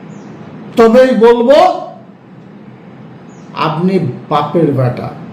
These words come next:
না হলে সময়ই কথা বলবো। আপনি বলেছেন নানুর বিধানসভা নাকি ব্যারিকেড করবেন। আপনার আন্দাজ আছে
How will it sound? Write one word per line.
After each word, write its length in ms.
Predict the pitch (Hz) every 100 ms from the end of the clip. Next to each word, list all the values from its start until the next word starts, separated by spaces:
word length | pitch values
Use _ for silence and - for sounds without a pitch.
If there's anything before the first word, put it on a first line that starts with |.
| - - - - - 139
না 160 | 170
হলে 300 | 185 247 277 330 - - - - - - - - - - - - - - - - -
সময়ই 420 | - 143 143 139 123
কথা 220 | 120 110
বলবো। 220 | 107 120
আপনি 200 | 160 190 254
বলেছেন 440 | 254 269 - 165 127 - - - - - - - - - - - - - - - - - - - -
নানুর 380 | 190 214 262 254
বিধানসভা 520 | 262 254 285 285 269 277
নাকি 220 | 269 262 196
ব্যারিকেড 380 | 190 214 233 -
করবেন। 320 | 226 220 247 285 - - - - - - -
আপনার 240 | 165 196
আন্দাজ 300 | 160 156 196 240
আছে 240 | 226